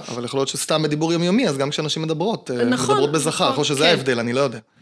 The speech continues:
Speaker 1: אני
Speaker 2: כנראה
Speaker 1: זורק השערה, אני לא
Speaker 2: כן, כן, אני, אני חושבת שיש, אה, ש-, יכול להיות שזה, שזה ההבדל, אה, וזה אולי תלוי גם בגיל של ה-, של הנשים שמדברות, ואולי הקבוצה החברתית שהן באות ממנה.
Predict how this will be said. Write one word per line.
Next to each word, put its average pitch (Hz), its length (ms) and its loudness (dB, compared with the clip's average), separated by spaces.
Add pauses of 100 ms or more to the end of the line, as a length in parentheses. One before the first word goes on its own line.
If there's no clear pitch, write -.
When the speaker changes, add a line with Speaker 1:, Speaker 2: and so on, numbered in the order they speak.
Speaker 1:
אני - 300 -14
Speaker 2:
כנראה 277 280 4
Speaker 1:
זורק 349 140 4
השערה, 143 380 2
אני 117 180 -4
לא 120 160 -8 (220)
Speaker 2:
כן, 277 220 0
כן, 208 260 -4
אני, 339 260 -8
אני 359 100 -4
חושבת - 180 -8
שיש, 269 380 -2
אה, 247 60 -2 (320)
ש-, - 140 -8 (200)
יכול 262 200 -6
להיות 240 120 -2
שזה, 202 300 -6
שזה 185 320 -6
ההבדל, 240 440 -6 (500)
אה, 220 260 0
וזה 220 220 -2
אולי 233 220 0
תלוי 208 340 -2
גם 180 180 -6
בגיל 262 360 -4
של 349 240 -2
ה-, 262 600 -2
של 240 240 -6
הנשים 233 280 -6
שמדברות, 202 720 -8
ואולי 190 160 -8
הקבוצה 190 380 -10
החברתית 196 460 -8
שהן 294 180 -2
באות 233 240 -6
ממנה. 214 320 -10